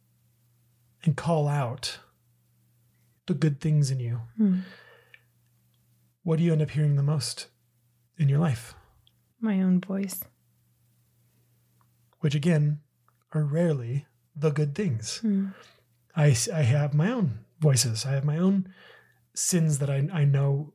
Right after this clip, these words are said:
Speaker 1: full well, and the things that come up in my head, and, and the things I say about myself and believe about myself. And then on top of that, we have an enemy who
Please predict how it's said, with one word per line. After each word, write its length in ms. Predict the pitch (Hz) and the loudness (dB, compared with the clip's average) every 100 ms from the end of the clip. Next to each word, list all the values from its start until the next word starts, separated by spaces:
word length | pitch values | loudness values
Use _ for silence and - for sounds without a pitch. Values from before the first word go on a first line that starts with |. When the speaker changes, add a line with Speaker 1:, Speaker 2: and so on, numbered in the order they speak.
| _ | _
Speaker 1:
full 220 | 165 151 | 0 0
well, 320 | 151 139 127 | 0 -2 -4
and 180 | 135 139 | 0 0
the 60 | 120 | 0
things 340 | 170 151 143 | 0 2 2
that 260 | 143 147 - _ _ | 0 -4 -12 _ _
come 160 | - 156 | 0 0
up 120 | 151 | 2
in 60 | 147 | 2
my 100 | 147 | 2
head, 300 | 131 143 135 | 2 2 2
and, 180 | 139 123 - - - - _ | 0 -2 -6 -18 -20 -20 _
and 120 | 151 | 0
the 60 | 131 | 2
things 240 | 151 147 | 2 2
I 60 | 147 | 2
say 240 | - 151 | 2 0
about 180 | 143 139 | 0 -2
myself 420 | 131 120 139 127 | 0 2 2 0
and 80 | 147 | 0
believe 260 | 143 147 139 | 2 2 2
about 200 | 139 139 | 0 0
myself. 360 | 135 117 135 | 2 2 0
And 120 | 143 151 | 0 2
then 120 | 175 | 2
on 120 | 190 | 2
top 240 | 190 220 | 0 -4
of 60 | 196 | -2
that, 120 | 175 | 0
we 80 | 160 | 2
have 80 | 151 | 0
an 80 | 151 | 2
enemy 300 | 180 175 135 | 4 4 2
who 240 | 135 135 | 0 -4